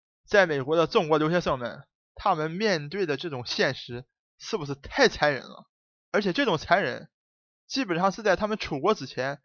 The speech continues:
所不知道的。因为学校也好，留学中介也好，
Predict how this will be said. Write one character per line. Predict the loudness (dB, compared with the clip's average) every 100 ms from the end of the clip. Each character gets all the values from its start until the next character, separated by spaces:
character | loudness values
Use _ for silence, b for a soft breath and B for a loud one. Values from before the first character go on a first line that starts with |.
| -8
所 | -4
不 | -2 0
知 | 4
道 | 6 6
的。 | 2 -6 _ _ _ _ _ -6
因 | -4
为 |
学 | -2 0 4
校 | 6 6
也 | 2
好， | -2 -8 -12 _ _ _ _
留 | 0 0
学 | 2 0
中 | 0
介 | 2 2
也 | 2
好， | -2 -8